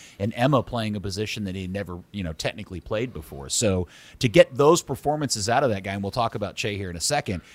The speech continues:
was a huge lift. Now, my question, uh, Buzz, going back to my initial thing about this was, am I correct in saying that a lot of what I saw and really enjoyed about how Dallas played that game was tied directly to how San Jose plays its game?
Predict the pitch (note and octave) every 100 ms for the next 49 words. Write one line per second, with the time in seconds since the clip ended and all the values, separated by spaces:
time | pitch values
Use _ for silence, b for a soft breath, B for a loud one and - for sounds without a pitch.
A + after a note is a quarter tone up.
0 | b A#2 A2 B2 G#2+ - D#3+ D3 G#2+ A2+
1 | C3 G2+ D#2 - - b b b C3 B2+
2 | - - F#3+ G3 - D3+ C3 - A2+ G#2
3 | - B2+ B2 A2+ C3 B2 G#2 A#2+ B2 B2+
4 | A#2+ A2 G#2+ G#2 A2+ - G#2+ - G#2 G2+
5 | E2+ D#2 - E2+ - E2+ E2+ - b b
6 | b D3+ G3 G#3 - F3 D3 C#3+ C#3 A#2
7 | - B2+ A#2 G#2+ F#2+ F#2+ F#2+ G#2+ C#3 D#3
8 | C#3 A#2 B2+ - A2+ A2 - C3+ A#2 G#2
9 | G#2 G2 G2 G2 A#2 C3 C3+ B2 A2+ F#2+
10 | A#2+ G#2+ G2+ F2+ F#2 - A#2 G#2 G2+ G2+
11 | G2 F2+ - G#2 F#2+ F2 E2 - G2+ F2+
12 | D#2 D#2 - b b b A#2 - - B2+
13 | B2+ B2+ A2 G#2+ A2+ B2 A#2+ G#2 A#2 G2+
14 | A2+ G2+ - - A#2+ A2 F#2 F#2 G2+ F2+
15 | - D2+ D2 C#2 - - C2 G1+